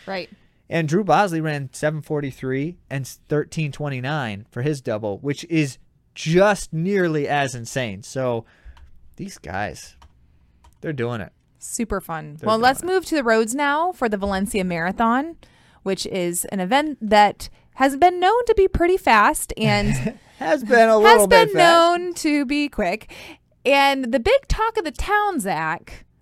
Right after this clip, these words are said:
Speaker 2: Mm.
Speaker 1: was the debut of Joshua Cheptegei. Do you wanna lead us with that?
Speaker 2: Five thousand meter, ten thousand meter world record holder. He's got some road records as well. And this was gonna be the big start.
Speaker 1: The
Speaker 2: You know,
Speaker 1: debut.
Speaker 2: so,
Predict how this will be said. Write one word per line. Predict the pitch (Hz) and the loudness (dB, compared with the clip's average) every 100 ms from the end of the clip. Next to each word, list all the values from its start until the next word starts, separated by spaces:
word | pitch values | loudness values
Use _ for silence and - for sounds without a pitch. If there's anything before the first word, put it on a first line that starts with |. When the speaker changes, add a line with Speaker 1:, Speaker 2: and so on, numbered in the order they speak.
| _ 123 | _ -14
Speaker 2:
Mm. | 117 | 0
Speaker 1:
was | 220 262 254 226 - | 6 6 6 -2 -4
the | 208 233 | 0 2
debut | 233 294 311 233 294 339 | 6 6 4 2 2 2
of | 220 | 2
Joshua | 202 190 - 208 190 190 185 | 2 0 -2 -4 2 2 2
Cheptegei. | - 339 311 208 156 139 139 180 202 _ _ _ | -2 -2 0 0 -2 -4 -8 -10 -14 _ _ _
Do | 202 | -6
you | 202 | -2
wanna | 196 202 196 - - | -2 -4 -6 -10 -10
lead | 202 208 214 | -6 -2 0
us | 208 - | 0 -4
with | 208 | -8
that? | 196 202 262 - - | -6 -6 -8 -16 -16
Speaker 2:
Five | - 127 123 | -6 -4 -2
thousand | 139 139 135 135 | -2 -2 -4 -6
meter, | 139 139 139 135 _ | -4 -4 -4 -8 _
ten | 131 135 | -12 -4
thousand | 127 127 | -4 -4
meter | 131 127 | -6 -6
world | 127 127 120 | -4 -4 -4
record | 139 165 160 | -6 -4 -4
holder. | 175 175 196 | -4 -4 -4
He's | 156 | -6
got | 123 117 | -6 -6
some | 113 | -6
road | 113 131 135 | -4 -4 -4
records | 131 - 135 120 | -6 -6 -10 -10
as | |
well. | 117 127 151 165 _ _ _ _ | -6 -2 -2 -4 _ _ _ _
And | 143 135 127 127 123 123 131 - _ _ - | -6 -2 -2 -2 -6 -10 -14 -16 _ _ -14
this | 117 - | -12 -10
was | 127 | -10
gonna | 135 135 139 | -8 -8 -4
be | 147 | -4
the | 165 | -2
big | 160 196 202 196 - | -2 -2 -4 -14 -18
start. | - - 170 262 - - - - - _ _ _ _ - | -14 -2 -2 -2 -8 -20 -20 -20 -20 _ _ _ _ -12
Speaker 1:
The | - | -6
Speaker 2:
You | |
know, | 190 135 | -4 -2
Speaker 1:
debut. | 123 156 | -4 -2
Speaker 2:
so, | 202 | -2